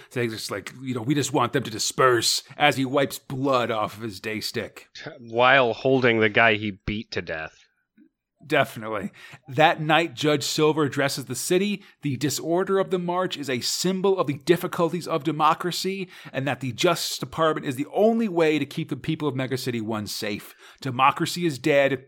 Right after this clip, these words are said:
Speaker 1: The revolution is over.
Speaker 2: The, the thing that I'll call out is that while, I mean, we could read the whole thing, but that would be forever. What's nuts is how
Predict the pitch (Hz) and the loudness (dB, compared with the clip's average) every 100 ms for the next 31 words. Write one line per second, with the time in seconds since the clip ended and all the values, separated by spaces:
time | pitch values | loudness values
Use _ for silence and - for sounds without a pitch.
0 | - 123 123 120 120 135 - 139 127 120 | -10 -4 -2 0 0 0 -2 -4 -4 -4
1 | 147 120 127 220 185 120 - 120 131 127 | -4 0 4 4 4 0 0 4 6 6
2 | 131 113 123 117 110 95 _ - 143 165 | 2 2 6 6 4 0 _ 2 4 4
3 | 143 131 - 123 107 101 95 - _ 104 | 6 4 4 4 6 6 4 0 _ -4
4 | 104 107 95 - - 101 101 101 95 92 | 0 2 2 0 -12 -14 -10 -10 -10 -14
5 | - _ - 98 98 92 110 107 98 104 | -20 _ -8 -4 -4 -2 -4 -2 0 0
6 | 90 95 101 90 98 85 87 87 87 82 | 0 0 0 -2 -4 -4 -4 -2 -4 -6
7 | 87 82 90 85 80 87 90 _ - - | -12 -10 -8 -8 -6 -8 -8 _ -20 -20
8 | - _ _ _ _ - 127 117 127 - | -20 _ _ _ _ -16 -6 0 0 0
9 | 120 117 135 139 - - - - 120 104 | -2 2 4 2 0 -4 -4 0 4 4
10 | 90 90 - - _ _ _ _ _ _ | 0 -4 -8 -8 _ _ _ _ _ _
11 | _ _ _ _ _ _ _ _ _ _ | _ _ _ _ _ _ _ _ _ _
12 | _ _ _ _ - - - 135 143 139 | _ _ _ _ -6 -2 0 4 6 6
13 | 147 143 | 6 4